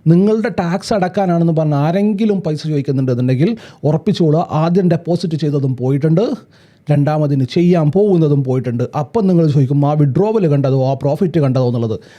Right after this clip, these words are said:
അതാണ് ഞാൻ നേരത്തെ പറഞ്ഞ, അല്ലെങ്കിൽ സ്കാം എന്നുള്ള വീഡിയോയിൽ പറഞ്ഞത്. എ ബുക്ക് ബ്ര-, ബ്രോക്കർ ഉണ്ട്, ബി ബുക്ക് ബ്രോക്കർ ഉണ്ട്, പല kind of brokers ഉണ്ട്. അതിൽ ഒരു പരിധി വരെയുള്ള ബ്രോക്കേഴ്സ് ചെയ്യുന്ന പരിപാടി എന്താണെന്ന് വെച്ച് കഴിഞ്ഞാൽ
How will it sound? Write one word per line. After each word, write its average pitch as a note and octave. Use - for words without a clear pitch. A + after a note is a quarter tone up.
അതാണ് F3
ഞാൻ D#3
നേരത്തെ D#3
പറഞ്ഞ, D3
അല്ലെങ്കിൽ C#3+
സ്കാം G#3
എന്നുള്ള E3+
വീഡിയോയിൽ D3
പറഞ്ഞത്. C3
എ C3+
ബുക്ക് D#3+
ബ്ര-, D3
ബ്രോക്കർ E3
ഉണ്ട്, D3+
ബി D3
ബുക്ക് D3+
ബ്രോക്കർ D3+
ഉണ്ട്, D3+
പല E3+
kind A#3
of F3
brokers F3
ഉണ്ട്. C3
അതിൽ F3
ഒരു F#3+
പരിധി A#3+
വരെയുള്ള G3
ബ്രോക്കേഴ്സ് D3
ചെയ്യുന്ന D3+
പരിപാടി D3+
എന്താണെന്ന് C#3
വെച്ച് C#3+
കഴിഞ്ഞാൽ D3+